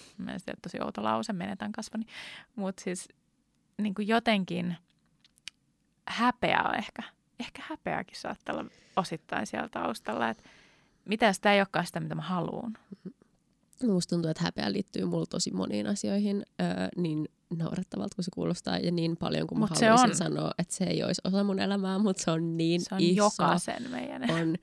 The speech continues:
Speaker 2: ja se hallitsee niin monta osa-aluetta, ja tossakin, niin kun, yhdessä asumisdilemmassa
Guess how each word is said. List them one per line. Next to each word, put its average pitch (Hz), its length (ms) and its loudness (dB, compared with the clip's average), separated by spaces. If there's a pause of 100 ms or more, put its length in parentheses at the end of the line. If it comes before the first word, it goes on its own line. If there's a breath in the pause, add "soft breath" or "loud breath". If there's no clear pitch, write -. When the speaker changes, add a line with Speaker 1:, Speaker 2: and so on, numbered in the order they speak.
(220 loud breath)
Speaker 2:
ja 175 60 4
se 175 80 6
hallitsee 170 460 2
niin 160 260 0
monta 156 260 -2
osa-aluetta, 175 640 -2
ja 170 100 0
tossakin, 160 500 0
niin 170 160 0
kun, 151 220 -2 (400 loud breath)
yhdessä 165 360 4
asumisdilemmassa - 2000 -2